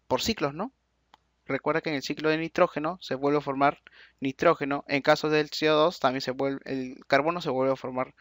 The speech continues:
carbono en forma de C O dos. Entonces, por medio de los ciclos, este, por medio de los ciclos se van formando de nuevo estos nuevos componentes, ¿no?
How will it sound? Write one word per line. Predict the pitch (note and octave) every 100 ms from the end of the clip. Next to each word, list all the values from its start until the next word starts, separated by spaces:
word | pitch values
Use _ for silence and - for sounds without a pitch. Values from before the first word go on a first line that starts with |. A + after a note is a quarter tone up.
| - - - - _ _ _ _ _ _
carbono | - D#3 F#3 E3
en | D3+
forma | C#3 C3+
de | C3+
C | D#3+
O | D#3+
dos. | F3 - -
Entonces, | - B2+ - - - - - -
por | - C#3+
medio | F3 F#3
de | F3+
los | D3 -
ciclos, | E3 D#3 D#3+ - - _ _ _ _ _ B3+ - C#4 - _ -
este, | C3 - C3 C3
por | C#3
medio | D3+ F3+
de | F#3
los | D3 -
ciclos | - E3 G3
se | - C#3+
van | C3 C#3
formando | C#3 C3+ C3 C3
de |
nuevo | B2+ C3 C3
estos | C3+ C3+
nuevos | C3+ C3 C3
componentes, | B2 B2 A#2 A2+ A#2
¿no? | B2+